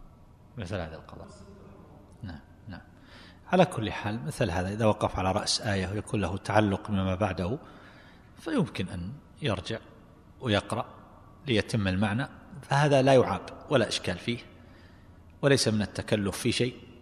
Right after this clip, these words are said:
وإنما يزيد المعنى وضوحا. ولو أنه ابتدأ بما بعده ووقف في الدنيا والآخرة، فإن السامع يربط مع ما قبله ولا يفوته المعنى أيضًا، والله أعلم.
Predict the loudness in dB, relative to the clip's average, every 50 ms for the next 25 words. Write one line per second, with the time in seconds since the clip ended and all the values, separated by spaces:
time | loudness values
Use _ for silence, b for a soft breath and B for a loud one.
0 | -20 -20 -20 -20 -20 -20 -20 -20 -20 -20 -20 -20 -20 -20 -20 -20 -20 -20 -20 -20
1 | -20 -20 -16 -6 0 2 4 4 4 4 4 4 2 2 2 2 0 0 0 -2
2 | -2 0 2 2 4 2 2 0 0 0 -2 -2 -2 -6 -8 -10 -12 -4 2 4
3 | 4 6 6 4 4 4 4 2 2 2 2 2 4 4 2 2 2 0 2 2
4 | 2 2 2 2 2 2 -2 -2 0 2 4 4 4 4 2 -4 -4 -4 -8 -18
5 | -18 -20 -20 -20 -20 -20 -20 -20 -20 -20 -20 -20 -20 -10 -2 -2 -2 0 2 2
6 | 2 4 4 4 2 4 4 4 4 4 2 2 0 -2 -2 -2 -2 -2 -2 -4
7 | -6 -8 -16 -20 -20 -20 -20 -20 -20 -20 -20 -20 -20 -20 -20 -20 -20 -20 -20 -20
8 | -20 -20 -20 -20 -16 -8 -6 -2 0 2 2 2 0 0 0 0 -2 -2 -2 -4
9 | -4 -4 -4 -4 -4 -8 -10 -10 -14 -16 -18 -20 -20 -20 -20 -20 -20 -20 -20 -20
10 | -20 b b b b b b b b -10 -4 -2 0 0 0 0 -2 -6 -6 -6
11 | -6 -4 -4 -4 -2 -2 -2 0 0 0 -2 -2 -4 -6 -4 -6 -8 -6 -6 -4
12 | -4 -4 -6 -6 -8 -10 -10 -10 -10 -10 -12 -16 -16 -18 -20 -20 -20 B B B
13 | B B B B B B B B -14 -12 -10 -6 -6 -6 -6 -8 -12 -14 -14 -16